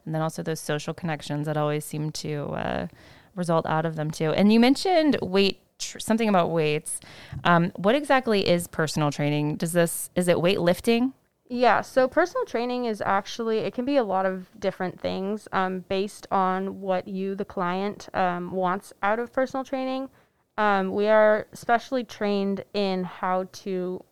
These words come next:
Speaker 2: lift weights, in particular free weights. Um, so that's, like, your dumbbells, your kettlebells,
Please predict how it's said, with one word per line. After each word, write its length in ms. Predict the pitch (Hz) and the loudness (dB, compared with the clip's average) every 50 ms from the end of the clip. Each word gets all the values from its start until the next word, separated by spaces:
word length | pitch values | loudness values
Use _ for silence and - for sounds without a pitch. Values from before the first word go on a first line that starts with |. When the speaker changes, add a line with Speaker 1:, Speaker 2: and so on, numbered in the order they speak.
| _ - | _ -8
Speaker 2:
lift 320 | 202 214 233 240 - - | -4 -4 -4 -4 -4 -4
weights, 360 | 214 202 196 208 - - - - - | -4 -2 -2 -4 -6 -10 -20 -10 -6
in 100 | 208 202 | -6 -6
particular 480 | - - 202 - 240 226 247 247 240 226 | -4 -4 -6 -6 -6 -4 -2 0 0 -2
free 300 | - - - 226 214 190 | -2 -6 -6 -4 -4 -2
weights. 460 | 180 170 175 233 - - - - _ _ _ - | -2 -2 -2 -4 -6 -10 -18 -20 _ _ _ -6
Um, 360 | 202 196 185 180 180 175 180 175 | -4 -2 -2 -2 -2 -4 -6 -6
so 140 | - - | -4 -2
that's, 300 | 180 180 180 180 - - | 0 0 0 -2 -2 -4
like, 180 | - 185 180 - | -6 -6 -4 -4
your 140 | - 175 175 | -4 -4 -4
dumbbells, 520 | 175 180 170 175 175 175 175 175 175 175 | -2 -2 -2 -2 -2 -2 -2 -2 -2 -4
your 100 | 180 175 | -6 -8
kettlebells, 640 | 180 - - 185 180 175 175 170 175 175 175 175 - | -8 -6 -6 -4 -4 -2 -2 0 0 -2 -4 -6 -10